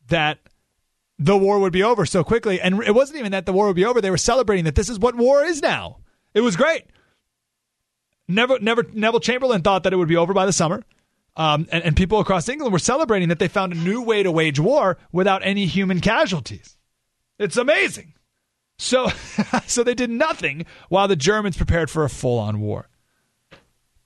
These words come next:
This is William Manchester. He's, uh, one of Winston Churchill's biographers. He wrote, this is about nineteen thirty-nine. He said, "The British,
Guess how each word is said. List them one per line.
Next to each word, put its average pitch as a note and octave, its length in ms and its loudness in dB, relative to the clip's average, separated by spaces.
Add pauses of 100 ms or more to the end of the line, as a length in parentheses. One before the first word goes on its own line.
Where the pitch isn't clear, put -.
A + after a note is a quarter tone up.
(680)
This F3 200 4
is G#3 160 0
William F3 400 0
Manchester. C#3 540 -2
He's, A#2 340 -2
uh, A2 340 -2 (460)
one C3 180 -2
of A#2 120 -2
Winston B2 280 0
Churchill's A2 560 -2 (500)
biographers. G#2+ 640 -2 (840)
He E3+ 120 2
wrote, F3+ 320 2
this D3+ 240 -2
is D#3 60 -2
about D3 200 2
nineteen C3 240 0
thirty-nine. A#2+ 360 -2
He A2+ 80 -2
said, D#3 120 0
"The D3 60 -2
British, G3+ 560 -2